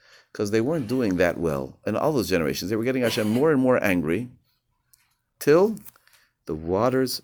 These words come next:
of the Mabul, Ad Shehevi Aleim Es Mi Mabul, till he brought upon them the waters of the Mabul. What's Exhibit A?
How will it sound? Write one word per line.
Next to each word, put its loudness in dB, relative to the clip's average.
of -4
the -4
Mabul, -4
Ad -4
Shehevi -2
Aleim 0
Es -8
Mi -6
Mabul, -6
till -6
he -6
brought -2
upon -8
them -8
the -8
waters -12
of -12
the -14
Mabul. -16
What's -12
Exhibit -4
A? -2